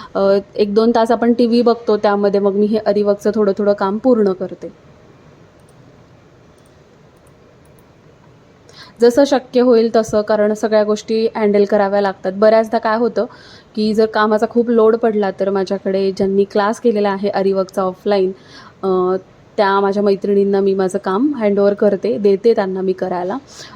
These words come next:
तर, अ, नरेंद्र गेल्यानंतर अजून एक बुकिंग झालं होतं की जे मला मटेरियलचं बुकिंग होतं, तर मग मी ते काढून पॅकिंग करून वगैरे ठेवलेलं आहे आणि आता हे उद्या डिस्पॅच होईल किंवा जर पोस्टातले दादा म्हटले होते मी चार नंतर येऊन घेऊन जाईल,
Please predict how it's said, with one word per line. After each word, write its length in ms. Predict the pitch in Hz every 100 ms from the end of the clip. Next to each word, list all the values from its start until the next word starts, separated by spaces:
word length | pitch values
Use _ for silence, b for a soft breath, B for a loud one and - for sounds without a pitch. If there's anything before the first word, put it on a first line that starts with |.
| - 214
तर, 180 | 208
अ, 300 | 208 208 214
नरेंद्र 360 | 214 226 233 254
गेल्यानंतर 500 | 254 247 240 233 233
अजून 340 | 226 214 240
एक 160 | 247 226
बुकिंग 320 | 226 233 240
झालं 260 | 262 254 226
होतं 340 | 196 190 214
की 420 | 285 - 214 214
जे 280 | 208 233 220
मला 360 | 220 208 202 208
मटेरियलचं 640 | 208 196 202 208 208 220
बुकिंग 320 | 208 208 214
होतं, 240 | 240 208 190 - B B -
तर 80 | 208
मग 140 | 208
मी 160 | 214 214
ते 80 | 208
काढून 380 | 202 202 202 208
पॅकिंग 360 | 208 190 208
करून 240 | 214 208 208
वगैरे 300 | 202 202 208
ठेवलेलं 540 | 226 214 196 196 196 -
आहे 260 | 208 202 208
आणि 220 | 196 190
आता 160 | 190 202
हे 200 | 196 208 -
उद्या 260 | 220 208
डिस्पॅच 460 | 214 214 - 214 202
होईल 260 | 220 208 220 B B B -
किंवा 340 | 214 214 208
जर 320 | 190 208 208 -
पोस्टातले 440 | 208 202 202 202 202
दादा 260 | 196 190
म्हटले 300 | 214 208 214
होते 200 | 233 202
मी 100 | 196
चार 260 | 196 196 196
नंतर 320 | 196 190 190
येऊन 360 | 202 196 208 214
घेऊन 340 | 208 220 277
जाईल, 240 | 240 202